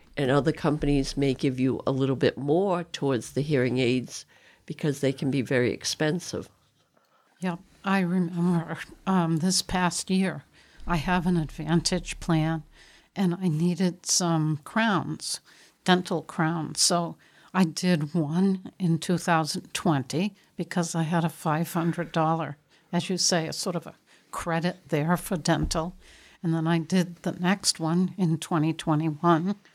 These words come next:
Speaker 2: and got the other five hundred credit for that. So I was pretty pleased with that. And I think, are those expanding? Are they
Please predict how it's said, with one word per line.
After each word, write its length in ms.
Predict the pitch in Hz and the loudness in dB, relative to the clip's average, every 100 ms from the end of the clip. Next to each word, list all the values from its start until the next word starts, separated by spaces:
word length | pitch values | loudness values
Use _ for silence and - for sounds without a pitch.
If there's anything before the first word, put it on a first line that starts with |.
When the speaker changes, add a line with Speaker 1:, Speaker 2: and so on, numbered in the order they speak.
| - - | -6 0
Speaker 2:
and 120 | 170 | 2
got 200 | 170 160 _ _ _ | 2 -4 _ _ _
the 160 | - 175 | -4 0
other 240 | 226 269 | 2 2
five 400 | 247 - 165 147 | 0 0 0 0
hundred 460 | 185 151 180 - - | -2 -2 -4 -12 -14
credit 420 | - 165 156 - | -8 -8 -8 -12
for 200 | - 156 | -14 -10
that. 340 | 160 156 - - | -8 -8 -10 -8
So 200 | 156 170 - - - | -8 -10 -18 -20 -4
I 80 | 185 | -2
was 160 | 220 - | -2 -4
pretty 240 | 190 165 | -6 -6
pleased 460 | - 196 220 185 - | -6 -4 -2 -4 -8
with 140 | 160 | -10
that. 340 | 170 160 156 160 _ _ _ _ - - _ - - | -6 -6 -6 -10 _ _ _ _ -20 -20 _ -8 0
And 240 | 196 185 | 2 2
I 140 | 180 185 | 0 -2
think, 360 | - 240 - - - 214 | 0 -2 -2 -10 -2 2
are 80 | |
those 340 | 190 196 220 - | 2 2 0 0
expanding? 960 | - - - 185 180 202 208 226 214 180 - - | -2 0 0 2 0 0 0 -2 -4 -12 -14 -8
Are 60 | |
they 400 | 170 185 165 170 | 0 2 2 -2